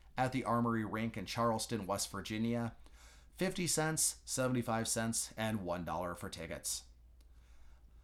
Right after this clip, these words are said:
The Charleston Daily Mail on September third, nineteen fourteen, reported that Jenkins will arrive with his trainer, Harry Tuttle, or Turhill, depends on what paper I'm looking at,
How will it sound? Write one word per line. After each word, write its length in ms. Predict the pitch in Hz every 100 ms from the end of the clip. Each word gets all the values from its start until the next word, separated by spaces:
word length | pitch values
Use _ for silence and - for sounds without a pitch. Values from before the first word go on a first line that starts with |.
| - -
The 100 | 123
Charleston 520 | 113 160 170 - 135
Daily 280 | 120 120 117
Mail 300 | 107 131 147
on 220 | 110 101
September 400 | - 107 110 98
third, 360 | - 120 143 107
nineteen 460 | 90 90 98 87
fourteen, 560 | - 98 82 113 123 147 - - - -
reported 440 | 165 190 202 185
that 120 | 156
Jenkins 480 | 113 123 123 127 117
will 180 | 110 110
arrive 460 | 101 98 107 101 98
with 140 | 98
his 100 | 95
trainer, 460 | - 104 92 76 - - -
Harry 300 | 123 120 107
Tuttle, 520 | - 147 180 190 - -
or 180 | - 80
Turhill, 600 | - 135 139 151 165 -
depends 300 | 101 104 101
on 160 | 85 85
what 180 | 113
paper 340 | - 117 117 110
I'm 200 | 101 98
looking 280 | 113 135 139
at, 260 | 147 151